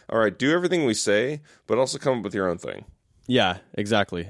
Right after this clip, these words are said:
Speaker 2: And it's interesting looking at Patty Jenkins as the potential director for this, 'cause she's kind of both of the approaches, because she, she had done Monster, uh, her movie from two thousand three, which is a very, very good movie that's, you know, like, a lower budget, really interesting,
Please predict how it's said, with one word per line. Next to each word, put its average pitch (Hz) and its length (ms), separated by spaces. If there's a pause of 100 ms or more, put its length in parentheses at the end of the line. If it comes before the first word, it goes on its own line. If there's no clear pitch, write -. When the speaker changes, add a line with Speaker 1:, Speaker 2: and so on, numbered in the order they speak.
Speaker 2:
And 165 120
it's 196 100
interesting 247 380
looking 160 260
at - 80
Patty 131 220
Jenkins 110 420
as 95 60
the 98 80
potential 135 400
director 101 280
for - 80
this, 98 140
'cause - 140
she's - 220
kind 214 320
of 156 280
both 135 320
of 107 120
the 113 100
approaches, 95 640 (260)
because 117 160
she, 127 300
she 139 160
had 120 100
done 170 220
Monster, 113 720
uh, 92 200
her 107 100
movie 101 220
from 98 180
two - 120
thousand 98 280
three, 104 280
which 90 200
is 98 180 (320)
a 113 100
very, 139 520
very 127 200
good 107 140
movie 92 420 (300)
that's, 101 400
you 110 80
know, 95 160
like, 90 140
a 98 40
lower 127 280
budget, 110 380
really 123 360
interesting, 110 800